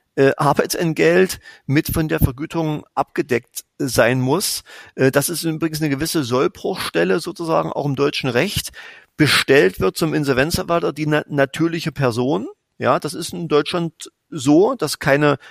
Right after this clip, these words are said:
Gesellschaft, keine Sozietät zum Insolvenzverwalter bestellt werden darf,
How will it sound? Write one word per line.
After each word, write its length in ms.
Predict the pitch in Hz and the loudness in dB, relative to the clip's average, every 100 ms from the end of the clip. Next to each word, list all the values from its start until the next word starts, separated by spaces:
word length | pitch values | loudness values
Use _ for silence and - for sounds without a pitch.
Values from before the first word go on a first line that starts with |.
| - _ | -20 _
Gesellschaft, 680 | 156 127 147 190 196 190 131 | 2 6 4 4 0 0 2
keine 220 | 160 156 | 0 -2
Sozietät 640 | 156 160 151 139 151 190 | -2 -4 -4 -4 -2 -2
zum 160 | - 151 | -4 -8
Insolvenzverwalter 600 | 143 131 170 202 170 147 | -4 -2 0 0 0 -2
bestellt 360 | 131 - 127 | -4 -2 -2
werden 280 | 131 131 131 | 0 0 2
darf, 280 | 117 131 240 | 2 2 2